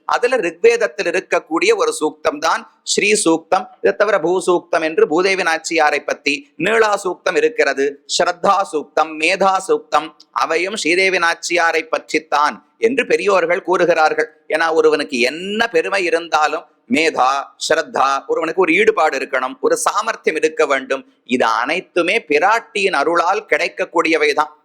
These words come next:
ரதிர் மதி சரஸ்வதி திருதி சமிருத்தி சித்தி ஸ்ரீயா சுதாசகி யதோமுகம் சிச்சிலிஷே தவ ப்ரூலதா என்று பட்டர் தெரிவிக்கிறார். பிராட்டியினுடைய பெருமையை பார்க்கும்போது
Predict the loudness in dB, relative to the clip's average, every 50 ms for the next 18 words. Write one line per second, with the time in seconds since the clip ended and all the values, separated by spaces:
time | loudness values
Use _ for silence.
0 | _ _ -2 0 0 0 0 0 -2 -2 0 0 -2 0 -2 -4 -2 -2 -6 -4
1 | -2 -2 0 0 -2 -4 -8 -6 -2 -2 -2 -2 -2 -4 -4 -4 -6 -10 _ _
2 | _ _ 0 0 0 2 0 -2 -2 0 0 -2 -2 -2 -4 -4 -6 -2 _ 0
3 | 0 0 0 -4 -6 -6 _ 0 0 0 0 -4 -4 -2 -2 0 2 0 0 2
4 | 0 0 0 -2 -2 -8 _ _ -8 -2 0 2 2 2 2 2 0 0 -2 -6
5 | -6 -4 -4 -2 -2 0 0 0 2 2 2 0 0 -2 0 0 -2 -2 -4 -10
6 | -8 -2 -2 0 0 0 0 0 0 -2 -2 -4 _ _ -2 0 0 0 -2 -2
7 | -2 0 0 2 2 2 2 2 2 2 2 2 2 2 0 -2 -6 _ _ _
8 | _ -6 -2 0 2 2 2 0 -4 -2 -2 -4 -4 -2 -2 -2 -2 -2 -2 -2
9 | 0 -2 -2 -4 -6 _ _ _ _ 0 2 2 2 2 0 -2 -4 -4 -4 -2
10 | -2 0 -2 0 2 2 0 0 0 -2 -2 -2 -2 0 0 0 0 0 -6 -2
11 | 2 4 4 4 2 -2